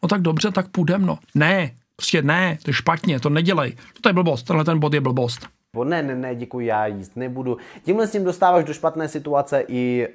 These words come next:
Speaker 2: toho člověka.
Speaker 1: Ne, nedostáváš. Ty, eh, ať seš kluk nebo holka a seš na rande s klukem nebo s holkou, to je absolutně tvoje věc a otázka tvých priorit, by si měl být v komfortní zóně.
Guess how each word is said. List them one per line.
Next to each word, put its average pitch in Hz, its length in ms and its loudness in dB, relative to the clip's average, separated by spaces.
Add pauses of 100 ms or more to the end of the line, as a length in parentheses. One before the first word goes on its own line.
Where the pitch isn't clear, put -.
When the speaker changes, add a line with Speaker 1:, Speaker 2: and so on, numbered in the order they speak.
Speaker 2:
toho 110 180 2
člověka. 101 320 -2 (140)
Speaker 1:
Ne, 147 160 2
nedostáváš. 143 680 0 (1000)
Ty, 170 400 2
eh, 175 40 -6 (400)
ať 156 140 2
seš - 180 0
kluk 160 220 2
nebo 147 200 2
holka 139 580 0 (360)
a 127 100 2
seš - 280 -2
na 147 100 2
rande 143 260 2
s - 60 -4
klukem 147 240 0
nebo 143 180 2
s 123 60 0
holkou, 131 300 0
to 139 60 0
je 135 60 0
absolutně 127 380 0
tvoje 120 280 2
věc 131 140 0
a 131 60 2
otázka 127 300 0
tvých 131 200 0
priorit, 120 400 2 (360)
by 139 60 4
si 151 140 0
měl 139 160 2
být 131 140 0
v - 120 -10
komfortní 135 520 2
zóně. 113 400 2